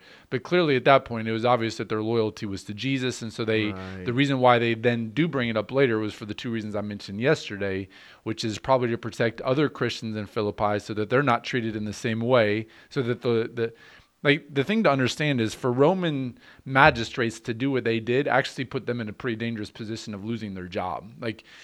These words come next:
Speaker 2: Sure.
Speaker 1: protecting Roman citizens was a really important part of the Roman magistrate's job. And so to do something out of order, which they did, that's, that's why it says in verse thirty-eight,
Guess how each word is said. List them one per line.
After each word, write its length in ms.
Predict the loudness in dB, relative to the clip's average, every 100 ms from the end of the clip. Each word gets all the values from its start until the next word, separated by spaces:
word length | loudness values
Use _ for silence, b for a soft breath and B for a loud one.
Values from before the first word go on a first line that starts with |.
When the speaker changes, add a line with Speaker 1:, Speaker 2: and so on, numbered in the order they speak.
| B
Speaker 2:
Sure. 160 | -12
Speaker 1:
protecting 580 | -4 2 2 2 -2 -2
Roman 360 | 2 2 2 -4
citizens 560 | -4 -2 -2 -4 -8
was 160 | -6 -6
a 60 | -4
really 300 | -2 0 0
important 420 | -2 -4 -6 -4
part 160 | -4 -4
of 60 |
the 80 | -2
Roman 300 | -2 -2 -2
magistrate's 720 | -2 -2 -4 -6 -6 -8 -10
job. 560 | -8 -2 2 2 0 -6 B B B
And 100 | -10
so 220 | 0 2 2
to 220 | -2 -6
do 180 | -2 -2
something 400 | 0 -4 -2 0
out 160 | 2
of 100 | 2
order, 300 | 2 0 0
which 300 | -2 -2 -2
they 180 | 0 0
did, 480 | 0 4 4 2 -2 B B
that's, 220 | 4 4 6
that's 220 | 6 6
why 100 | 4
it 120 | 4
says 280 | 2 0 0
in 140 | 0
verse 560 | 0 -2 -2 -6 -12 -18 _
thirty-eight, 580 | -6 -2 2 2 0